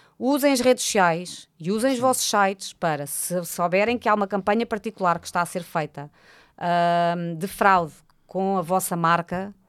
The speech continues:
Speaker 1: aproveitem as redes sociais e as, e os sites
Speaker 2: Esclarecer.
Speaker 1: para pôr logo uma mensagem a dizer, "Ah, a nossa marca está a ser usada de forma fraudulenta para uma campanha de, eh, de fraude. Por favor, não veja o S-, não diga ao S M S receber, porque não fomos
Speaker 2: Hum.
Speaker 1: nós que enviámos."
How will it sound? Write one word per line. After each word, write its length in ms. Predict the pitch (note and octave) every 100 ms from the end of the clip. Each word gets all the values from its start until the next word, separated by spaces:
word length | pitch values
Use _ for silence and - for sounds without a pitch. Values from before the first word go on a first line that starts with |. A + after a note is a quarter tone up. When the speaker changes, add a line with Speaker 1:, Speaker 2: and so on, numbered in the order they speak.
| _ _
Speaker 1:
aproveitem 560 | F3+ - E3+ E3 G#3 B3+
as 60 | G#3
redes 220 | A3+ -
sociais 480 | - D#3+ D3 C#3 C#3
e 160 | C#3+
as, 200 | C#3+ C#3+ -
e 60 | D#3
os 120 | D#3
sites 280 | - D3+ E3
Speaker 2:
Esclarecer. 420 | - D3+ - G3
Speaker 1:
para 140 | C4+ C#4+
pôr 160 | F4
logo 160 | F4 F#4
uma 60 | F#4
mensagem 600 | F4+ - G4+ F#4 C#4 B3+
a 60 |
dizer, 600 | B3+ C4 C#4 D#4 A#3+ D#3+ - - - -
"Ah, 540 | - G#3+ G#3 G#3 G#3 G#3 G#3 - -
a 20 |
nossa 380 | G#3 B3+ C#4 E4
marca 340 | C4+ C4+ C#4+ D4
está 180 | C#4+ C#4
a 40 |
ser 180 | C#4 C#4
usada 680 | B3 A#3+ A#3+ B3 B3 B3+ B3 _ _
de 60 | -
forma 360 | - B3 C4 C4
fraudulenta 760 | C4+ C4 A#3+ A#3+ B3 B3 B3+
para 260 | B3+ B3 B3
uma 140 | B3
campanha 580 | A#3+ A#3 A#3+ B3 B3 B3
de, 140 | G#3 A#3+ B3 B3 B3 -
eh, 220 | A3+ A3
de 80 | -
fraude. 380 | A3+ F3+ D3+ C3+ - - _
Por 160 | - -
favor, 520 | D4 B3 A#3+ C#4 C4+
não 240 | C4 C#4+
veja 420 | B3 C#4 C#4+ C4+ C#4
o 80 |
S-, 180 | C#4 C#4+ B3+
não 200 | B3+ B3
diga 200 | C4 B3+
ao 40 |
S 160 | A#3 B3
M 160 | A3+
S 220 | A3 -
receber, 300 | - - A#3
porque 80 | B3
não 80 | B3
fomos 200 | C4 B3
Speaker 2:
Hum. 60 | B3+
Speaker 1:
nós 120 | -
que 60 |
enviámos." 320 | B3+ A3+ G#3